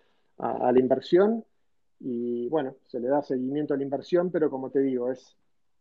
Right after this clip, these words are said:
es, es una exploración, es un experimento, a ver qué, qué dinámicas, qué problemáticas, qué oportunidades, qué, qué ángulos distintos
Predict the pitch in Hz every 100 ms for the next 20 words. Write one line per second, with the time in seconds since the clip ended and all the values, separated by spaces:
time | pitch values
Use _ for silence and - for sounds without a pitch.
0 | _ 139 - - - 135 135 - - 143
1 | 135 - 180 196 175 151 143 - 143 131
2 | 139 185 180 202 214 - 123 131 147 -
3 | 147 139 147 139 143 147 156 147 156 147
4 | - - 131 135 127 131 165 180 170 156
5 | - 139 135 - 135 139 165 156 143 135
6 | 131 131 135 156 165 160 151 147 135 127
7 | _ 165 170 208 208